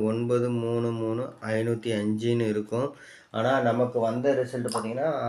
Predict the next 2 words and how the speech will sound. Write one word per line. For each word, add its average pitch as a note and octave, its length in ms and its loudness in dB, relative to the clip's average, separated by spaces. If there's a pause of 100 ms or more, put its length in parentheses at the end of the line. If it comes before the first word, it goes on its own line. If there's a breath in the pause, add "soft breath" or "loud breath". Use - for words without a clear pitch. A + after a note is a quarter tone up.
(1800)
முன்னாடி C3 280 6 (280)
ஏழு C3+ 260 8